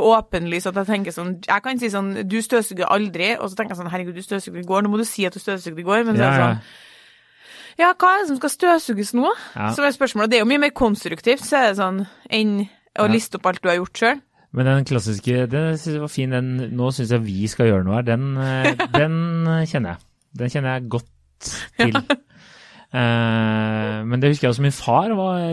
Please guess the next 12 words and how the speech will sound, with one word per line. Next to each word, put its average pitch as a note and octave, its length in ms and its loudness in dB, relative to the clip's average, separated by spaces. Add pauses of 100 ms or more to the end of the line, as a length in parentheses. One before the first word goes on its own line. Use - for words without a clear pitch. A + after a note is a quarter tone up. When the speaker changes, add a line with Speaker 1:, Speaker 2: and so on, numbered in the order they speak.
Speaker 2:
mer C#3+ 160 2
sånn, B2 320 0
for C3+ 160 0
han C3 160 2
var D3 140 2
liksom C#3 180 -2
mer, A2+ 320 0
eh, A2 1000 -2 (560)
sånn G#2 180 -4
der, F#2+ 160 -4
eh, F#2+ 480 -2
ryddete, A#2 460 0